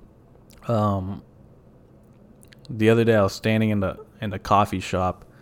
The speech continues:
here in town, and, uh, I was really, I wasn't paranoid or anxious, but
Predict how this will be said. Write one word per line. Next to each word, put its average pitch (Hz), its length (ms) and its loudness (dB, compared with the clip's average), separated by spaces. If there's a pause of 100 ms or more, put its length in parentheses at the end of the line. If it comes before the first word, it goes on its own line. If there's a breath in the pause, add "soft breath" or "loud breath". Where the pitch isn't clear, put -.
(580 soft breath)
here 110 220 -2
in 101 100 -2
town, 107 540 -2 (240)
and, 101 400 -4
uh, 92 300 -2 (1000 soft breath)
I 113 100 2
was 120 200 6
really, 123 680 6 (1700 soft breath)
I 117 80 4
wasn't 135 360 6
paranoid 139 520 6
or 117 140 4
anxious, 131 760 2
but 110 420 4